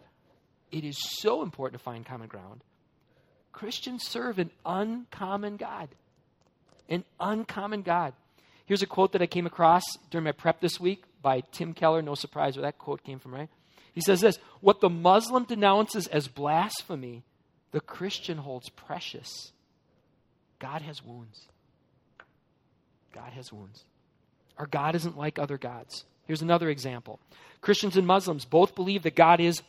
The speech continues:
one. We've got common ground there, right? God is one. That's foundational to both of our faiths. However, we believe that our one God exists in three persons, and this matters.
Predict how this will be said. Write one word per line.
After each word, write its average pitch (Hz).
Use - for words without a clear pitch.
one. 131
We've -
got 156
common 165
ground 147
there, 107
right? 160
God 170
is 170
one. 131
That's 151
foundational 170
to 135
both 180
of 185
our 175
faiths. -
However, 180
we 226
believe 220
that 190
our 170
one 190
God 220
exists 196
in 220
three 156
persons, 185
and 196
this 214
matters. 202